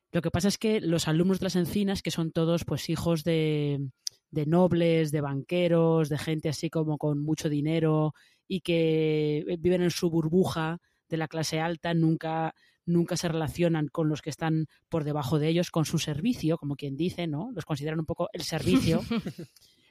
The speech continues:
Speaker 1: Eh, pues la llegada de esos tres chicos a, a Las Encinas va a crear ahí unas, más que tensiones, sí crea tensiones, pero sobre todo lo que hace es poner un poco del revés el funcionamiento, el ecosistema social que hay en, en ese instituto.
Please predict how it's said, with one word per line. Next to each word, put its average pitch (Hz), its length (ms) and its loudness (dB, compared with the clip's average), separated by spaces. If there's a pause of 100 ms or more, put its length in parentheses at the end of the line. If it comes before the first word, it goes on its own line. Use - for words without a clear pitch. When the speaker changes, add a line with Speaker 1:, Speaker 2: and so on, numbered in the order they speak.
Speaker 1:
Eh, 180 200 0
pues 175 120 -2
la 175 60 2
llegada 170 220 2
de 202 80 2
esos 196 180 0
tres 185 180 0
chicos 180 440 0
a, 170 580 0
a 175 160 -4
Las 170 160 -2
Encinas 180 480 0
va 165 60 2
a - 20 -8
crear 165 320 0
ahí 165 300 2
unas, 156 640 0 (680)
más 196 220 2
que 240 80 2
tensiones, 208 600 4
sí 254 100 2
crea 233 160 2
tensiones, 220 460 0
pero 190 100 -2
sobre 165 160 2
todo 180 180 4
lo 202 120 4
que 185 100 0
hace 185 380 6
es - 200 0 (840)
poner 180 260 6
un 196 100 4
poco 190 260 2
del 175 120 2
revés 165 600 0 (400)
el 180 160 0
funcionamiento, 180 1200 0 (280)
el 165 260 -2
ecosistema 175 520 -4
social 170 560 -4
que 160 160 -4
hay 160 180 0
en, 156 300 -2
en 165 120 -2
ese 165 140 -2
instituto. 151 560 -4